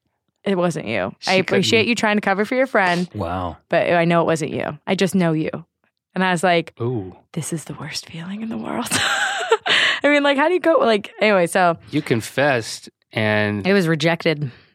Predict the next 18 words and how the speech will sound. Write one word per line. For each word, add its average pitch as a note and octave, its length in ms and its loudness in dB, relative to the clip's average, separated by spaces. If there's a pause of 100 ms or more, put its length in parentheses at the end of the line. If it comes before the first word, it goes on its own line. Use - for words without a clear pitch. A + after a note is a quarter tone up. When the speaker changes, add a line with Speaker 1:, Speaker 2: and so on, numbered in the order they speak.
(480)
Speaker 2:
that A2 220 -2
can't B2+ 320 -2
be A#2 100 -2
you. G2+ 420 -2 (420)
Speaker 1:
It's - 300 -6
not F#3 300 2 (180)
you. E3 300 2
And F3+ 140 0
then F#3+ 80 4
you're F#3+ 100 4
like, F3 200 0
"Wait, B3 160 2
who D4+ 180 4
am D#4 160 6
I?" C4+ 380 2 (720)
<laughs> - 100 -2 (1120)
Speaker 3:
So F#3+ 300 2
Speaker 2:
Hmm. G2 160 -4